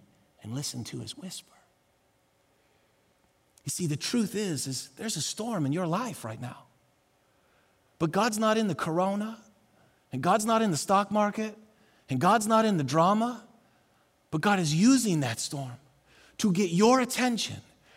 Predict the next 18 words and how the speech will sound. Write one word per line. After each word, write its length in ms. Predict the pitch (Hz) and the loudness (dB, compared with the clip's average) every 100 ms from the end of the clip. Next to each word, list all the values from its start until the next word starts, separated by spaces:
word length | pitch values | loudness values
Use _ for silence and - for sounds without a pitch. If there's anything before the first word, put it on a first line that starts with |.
| - | -10
so 200 | - 208 | -2 2
you 160 | 190 214 | 4 4
will 160 | 170 | 4
lean 480 | 165 214 262 277 262 | 4 4 4 4 2
in 420 | 233 233 220 165 - - - | 2 2 2 0 -4 -14 -18
and 160 | 127 120 | -12 -6
listen 560 | 156 208 233 233 226 - _ _ _ _ _ | -6 -6 -6 -6 -6 -8 _ _ _ _ _
to 120 | - 180 | -10 -8
his 200 | - 214 | -8 -10
whisper. 340 | 226 - - - _ _ _ _ _ _ _ _ _ _ _ _ _ _ _ - | -12 -12 -18 -20 _ _ _ _ _ _ _ _ _ _ _ _ _ _ _ -12
And 80 | 170 | -6
you 80 | 180 | -4
say, 160 | 214 | -4
"Well, 160 | 185 190 | -4 -6
why 300 | 165 214 262 | -4 -4 -4
does 180 | 220 - | -4 -6
God 380 | 220 220 143 160 | -4 -4 -6 -10
whisper?" 340 | 277 - | -10 -10